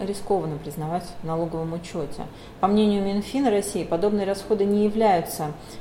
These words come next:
для компании обоснованными, э, ведь они не связаны с, м, состоявшейся командировкой сотрудника,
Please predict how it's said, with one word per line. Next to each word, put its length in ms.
для 220
компании 520
обоснованными, 800
э, 280
ведь 160
они 260
не 240
связаны 540
с, 260
м, 440
состоявшейся 800
командировкой 580
сотрудника, 680